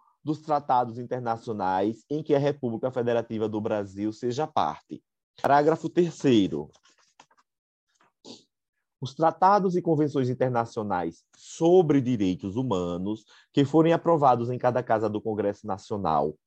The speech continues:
em dois turnos, por três quintos dos votos dos respectivos membros,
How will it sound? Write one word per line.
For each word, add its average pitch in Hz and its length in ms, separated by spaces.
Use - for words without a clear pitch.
em 120 180
dois 151 320
turnos, 104 520
por 120 180
três 160 460
quintos 120 380
dos 113 240
votos 101 420
dos 104 160
respectivos 101 640
membros, 87 460